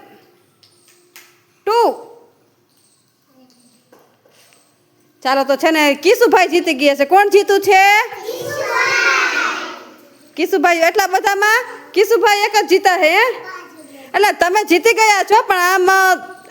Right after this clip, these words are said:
પહેલા રાઉન્ડમાં છે ને, કિશુભાઈ એક જીતા છે અને બીજા રાઉન્ડમાં તમે બધા જીતી ગયા છો. બરોબર ને? જીતી ગયા ને? મજા આવી ગેમ રમવાની? ચાલો, તાલી પાડો,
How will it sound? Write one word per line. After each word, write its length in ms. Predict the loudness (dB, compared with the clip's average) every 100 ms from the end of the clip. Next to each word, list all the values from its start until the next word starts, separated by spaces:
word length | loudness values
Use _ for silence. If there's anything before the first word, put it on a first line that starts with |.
| -12 0
પહેલા 260 | 2 2
રાઉન્ડમાં 440 | 2 0 2 2 2
છે 120 | 2
ને, 100 | 0
કિશુભાઈ 460 | 0 0 0 2 2
એક 140 | 0
જીતા 280 | -2 0 0
છે 240 | 2 0 -2 -12 -4
અને 180 | 0 0
બીજા 240 | 0 0
રાઉન્ડમાં 600 | 0 2 4 4 4 2
તમે 200 | 2 2
બધા 240 | 2 2 0
જીતી 280 | 0 -2 0
ગયા 220 | 2 0
છો. 160 | 0
બરોબર 320 | 2 4 4 2
ને? 440 | 2 -2 -4 -14 -20 _ -20 -20 _ _ -8
જીતી 200 | -2 0
ગયા 340 | 2 2 2
ને? 100 | 0
મજા 260 | 0 0 2
આવી 240 | 2 0
ગેમ 200 | 2 2
રમવાની? 680 | 2 2 2 2 2 0 0 -2 0 2 2 2 2 2 0 0 0 -2 -4 -4 -2
ચાલો, 140 | 0
તાલી 240 | 2 0
પાડો, 280 | 0 2 4